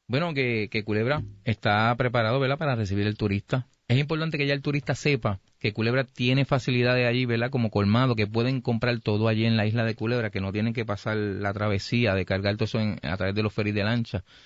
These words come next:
Siempre yo le hago el llamado, en las playas no se aceptan envases de cristal, tenemos que proteger nuestros recursos naturales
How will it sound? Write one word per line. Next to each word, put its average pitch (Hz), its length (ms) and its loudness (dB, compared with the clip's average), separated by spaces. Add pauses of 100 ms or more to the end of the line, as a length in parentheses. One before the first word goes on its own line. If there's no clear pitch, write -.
(240)
Siempre 117 320 0
yo 123 260 2
le 107 500 2
hago 104 200 2
el 113 80 0
llamado, 117 500 0
en 92 140 -2
las 95 100 0
playas 113 360 0
no 113 100 0
se 117 60 -2
aceptan 110 300 -2
envases 110 320 -2
de 101 120 0
cristal, 120 500 -2 (380)
tenemos 104 300 2
que 110 100 0
proteger 107 340 2
nuestros 101 260 0
recursos 98 320 0
naturales 113 580 2